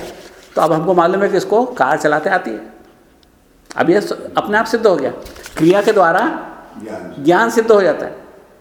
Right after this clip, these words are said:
Speaker 1: और ज्ञान अपने आप में स्वतः सिद्ध है। जैसे मैं कुछ जानता हूँ तो मैं ही जानता हूँ और कोई नहीं जानता। जिस बात को मैं जानता हूँ, तो मैं जानता हूँ या नहीं जानता हूँ, ये भी मैं ही जानता हूँ, आप नहीं जानते। किसी चीज़ को मैं जानता हूँ, वो ज्ञान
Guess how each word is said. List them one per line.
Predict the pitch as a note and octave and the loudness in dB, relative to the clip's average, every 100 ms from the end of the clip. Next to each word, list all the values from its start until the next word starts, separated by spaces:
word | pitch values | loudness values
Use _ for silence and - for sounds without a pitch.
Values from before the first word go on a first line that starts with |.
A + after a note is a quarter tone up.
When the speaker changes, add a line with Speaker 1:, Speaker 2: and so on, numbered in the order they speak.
| _ _ _ _ _ _ _ _ - | _ _ _ _ _ _ _ _ -2
Speaker 1:
और | B3 | 0
ज्ञान | C#3 E3 B3 | 2 4 4
अपने | A#3 - A3+ | 0 0 0
आप | A#3 | 2
में | C4 | 2
स्वतः | B3+ G#3 B3 | 2 2 2
सिद्ध | B3 G3 B2 | 2 0 -2
है। | - - - - - | -4 -14 -20 -20 -14
जैसे | C3 - | -8 -2
मैं | C#3+ F#3+ | 0 2
कुछ | A#3 | 0
जानता | G3 F#3+ G#3 A3+ | 2 2 2 0
हूँ | A#3+ | 2
तो | |
मैं | G#3+ A#3 | 2 2
ही | |
जानता | A#3 G#3+ A3 | 2 2 0
हूँ | G3 E3 | 0 2
और | D#3 | 0
कोई | F#3 | 0
नहीं | A3 G3+ | -4 -6
जानता। | E3+ - - - _ _ - | -8 -12 -20 -20 _ _ -8
जिस | D3 D3 | 0 0
बात | E3 F#3+ | 2 0
को | G#3 | 2
मैं | E3 G3 | 2 4
जानता | G3 G3+ F#3+ | 4 2 2
हूँ, | D#3+ A2 - - - - - - | 2 0 -10 -16 -20 -20 -16 0
तो | |
मैं | G3+ F3+ G#3+ | 2 4 4
जानता | E3+ F3+ G3+ | 2 2 2
हूँ | A3+ | 4
या | B3 | 4
नहीं | A3+ A#3 | 2 2
जानता | A3 A3 A#3 | 2 4 2
हूँ, | A3+ | 4
ये | A#3 | 4
भी | |
मैं | B3+ A#3 | 4 2
ही | |
जानता | A3+ G#3+ G#3+ | 2 2 4
हूँ, | F#3 | 4
आप | D#3 E3+ | 2 0
नहीं | G3+ | -2
जानते। | F#3 F#3 - - - - _ _ _ _ _ _ _ - | -4 -6 -12 -16 -20 -20 _ _ _ _ _ _ _ -16
किसी | - E3+ F#3 | -4 -2 0
चीज़ | G3 F3+ | -2 0
को | F3+ | 2
मैं | F#3 | 2
जानता | E3+ F3 F3+ | 2 2 2
हूँ, | F#3 C#3+ | 2 0
वो | - D#3+ G#3 - - - _ | -2 -4 -4 -10 -20 -20 _
ज्ञान | C#3+ C#3 G#3 | -6 -4 -6